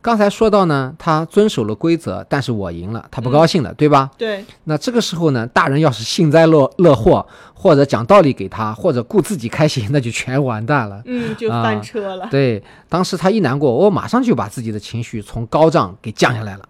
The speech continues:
Speaker 1: 那我就说，
Speaker 2: 嗯，你终于要出手了。
Speaker 1: 对，“文文，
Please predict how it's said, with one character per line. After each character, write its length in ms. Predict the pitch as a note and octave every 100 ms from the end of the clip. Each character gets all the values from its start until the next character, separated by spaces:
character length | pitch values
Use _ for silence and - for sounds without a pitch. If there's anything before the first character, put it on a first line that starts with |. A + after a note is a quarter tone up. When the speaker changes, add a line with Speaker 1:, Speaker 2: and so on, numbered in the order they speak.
| _ _ _ _ - _
Speaker 1:
那 100 | A#2
我 120 | G2+
就 100 | A2
说， 320 | G#2+ A2 G2 _ _ _
Speaker 2:
嗯， 360 | A3 A3 G#3+ G#3
你 120 | G#3
终 200 | G#3+ A#3+
于 40 | A3+
要 120 | A3+
出 180 | A3+ B3
手 160 | A#3
了。 220 | A#2 A3+ -
Speaker 1:
对 240 | - G2 E2+ _ _ _ _ _ _
，“文 140 | - A#2
文， 320 | B2+ A2 -